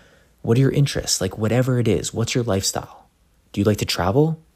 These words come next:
Put that in there. Another example is your hobbies. What do you like to do in your free time? Do you like to donate to charity? Write that as well. Rachel donates X amount of charity each month to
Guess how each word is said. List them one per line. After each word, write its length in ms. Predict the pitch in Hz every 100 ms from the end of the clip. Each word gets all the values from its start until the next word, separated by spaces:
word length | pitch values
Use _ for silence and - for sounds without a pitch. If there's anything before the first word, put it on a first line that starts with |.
| _ _ -
Put 160 | 123
that 180 | 98 95
in 140 | 85 69
there. 260 | - - _ _ _ _ _ _ _ _ _ _ _ -
Another 260 | - 104 110
example 380 | 101 101 95 98
is 80 | 90
your 100 | 87
hobbies. 520 | 98 92 - - -
What 140 | 95
do 60 | 113
you 60 |
like 160 | 110 95
to 100 | 101
do 120 | 98
in 60 | 92
your 100 | 87
free 260 | - 95
time? 300 | 87 - - - - _ _ _ _ _ _ _ _ _ _ _ _ _
Do 80 | -
you 60 | 90
like 120 | 90
to 80 | 95
donate 320 | 87 90 92
to 80 | -
charity? 500 | - 95 107 143 151 -
Write 220 | - 95
that 120 | 113
as 120 | 120
well. 360 | 139 123 - - _ - -
Rachel 340 | 110 - 107
donates 480 | 95 95 98 98 -
X 180 | 98 -
amount 200 | 95 92
of 60 | 90
charity 480 | 90 90 87 87
each 220 | 101 - 98
month 300 | 90 90 -
to 300 | 90 90